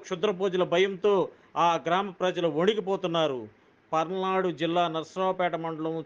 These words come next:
చిన్నతురకపాలెం వాసులకు రాత్రుల్లో నిద్ర లేదు. కంటి మీద కునుకు కూడా లేకుండా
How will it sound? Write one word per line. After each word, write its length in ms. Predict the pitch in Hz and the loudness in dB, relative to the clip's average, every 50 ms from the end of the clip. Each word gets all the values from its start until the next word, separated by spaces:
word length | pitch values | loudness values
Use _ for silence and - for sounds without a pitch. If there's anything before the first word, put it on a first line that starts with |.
| - - | -10 -6
చిన్నతురకపాలెం 880 | - 170 165 - - - 185 180 165 170 156 - 165 160 165 165 160 160 160 160 147 | -6 -4 -4 -4 -4 -4 -4 -4 -2 -4 -4 -2 -2 -2 0 -2 -2 -4 -6 -6 -4
వాసులకు 560 | 156 160 151 - 151 156 156 151 - 147 143 139 131 - - - _ _ - 113 120 131 | -2 -4 -4 -4 -4 -4 -4 -4 -4 -4 -4 -4 -6 -8 -14 -20 _ _ -14 -10 -4 0
రాత్రుల్లో 580 | 151 180 185 - 202 185 185 180 165 160 160 151 147 139 135 | 0 0 0 0 -2 -2 0 0 2 2 2 2 2 0 -2
నిద్ర 200 | 131 143 190 208 202 190 | 0 0 2 2 4 4
లేదు. 280 | 185 170 160 135 123 110 107 107 _ _ _ _ _ _ _ _ _ _ _ _ _ _ _ _ _ - - - - - - 185 | 4 2 2 0 -2 -8 -8 -12 _ _ _ _ _ _ _ _ _ _ _ _ _ _ _ _ _ -20 -20 -18 -12 -2 2 4
కంటి 300 | 190 214 208 - 233 226 220 | 4 4 4 4 4 4 4
మీద 160 | 220 214 202 214 208 - | 4 2 2 0 0 2
కునుకు 260 | 202 214 220 214 202 196 208 | 2 2 2 0 0 2 2
కూడా 160 | 208 208 202 190 190 | 4 4 4 4 4
లేకుండా 360 | 196 185 - 185 180 180 | 2 2 0 0 2 2